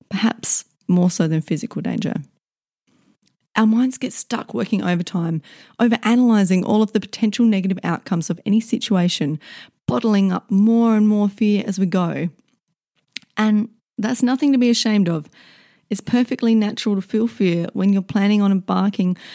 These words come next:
on an adventure or a challenge or trying something completely new that's unfamiliar to you where you have no guarantee of success. Fear can be a very individual experience for each of us. And the kind of fear I'm focusing on today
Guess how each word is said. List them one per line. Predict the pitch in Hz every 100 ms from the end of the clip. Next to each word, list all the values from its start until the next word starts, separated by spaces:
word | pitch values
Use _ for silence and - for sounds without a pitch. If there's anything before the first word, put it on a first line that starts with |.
| - -
on | 202
an | 214
adventure | 196 185 175 - 170
or | 170
a | 175
challenge | - 208 196 165 160 - - _ -
or |
trying | 196 226 247
something | 247 233 233 220
completely | 202 - 220 233
new | 220 220 202
that's | 170 -
unfamiliar | 190 196 208 202 202 190
to | -
you | 175 160
where | 165 180
you | 185 208
have | 254 240
no | 220 220 220 220
guarantee | 208 196 180 175 180
of | 170
success. | - - - 165 170 - - _ _ _ _ _ _ _ _ _ _ -
Fear | - - 240 262 277 269 -
can | 233
be | 220 220
a | 202
very | 170 196 196 196 202
individual | 208 196 196 190 190
experience | - - - 175 170 -
for | - -
each | 170 -
of | 156
us. | - - - - - - - _ -
And | 226
the | 240
kind | - 262 285
of | 302
fear | - 247 233 226
I'm | 208
focusing | - 202 214 214 190 180
on | 170 170
today | 185 165 151 156